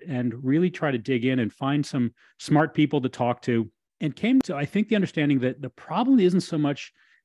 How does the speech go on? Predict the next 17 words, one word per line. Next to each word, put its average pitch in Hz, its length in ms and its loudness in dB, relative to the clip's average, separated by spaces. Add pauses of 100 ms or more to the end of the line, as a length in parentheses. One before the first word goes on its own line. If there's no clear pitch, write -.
(120)
getting 156 300 2
kids 160 340 -2
into 156 240 2
college. - 640 -12 (180)
You 143 80 4
know, 127 60 6
with 127 140 2
a 135 40 6
national 151 540 4
average 139 380 2
four-year 139 360 4
acceptance 147 460 -6
rate 117 180 0
of 123 120 -6
about 131 360 -2
seventy-five 117 720 -4
percent, 165 540 0